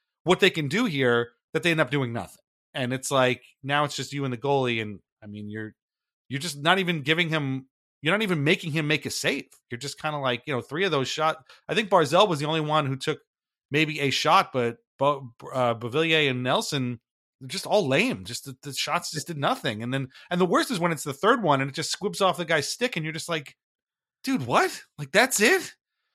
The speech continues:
So, but <laughs> it's just very, it's very frustrating. But like we said, I mean, overall, the game was pretty good. It's a lot like the, it was like the Boston game, almost exactly like the Boston game. Good opponent. Tried, you know, you, you got, you, you, you were right with them the whole time, and,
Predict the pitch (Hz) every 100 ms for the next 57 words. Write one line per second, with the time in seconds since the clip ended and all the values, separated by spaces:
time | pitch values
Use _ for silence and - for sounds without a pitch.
0 | _ - - 151 143 143 120 139 135 131
1 | _ 156 127 185 180 - - 220 170 -
2 | 160 165 156 143 127 107 139 131 - 107
3 | - 110 110 127 127 - _ - 214 233
4 | - 202 120 123 135 170 165 147 135 139
5 | 127 139 127 131 127 143 185 180 190 -
6 | 190 180 185 190 226 220 214 269 269 98
7 | 82 95 127 135 135 135 143 147 165 101
8 | 80 - 76 76 73 - 156 - 147 143
9 | 143 _ _ _ _ _ - 131 127 123
10 | 147 120 113 113 113 107 123 - 113 123
11 | - 107 110 120 117 131 147 143 143 123
12 | 123 - 117 107 101 87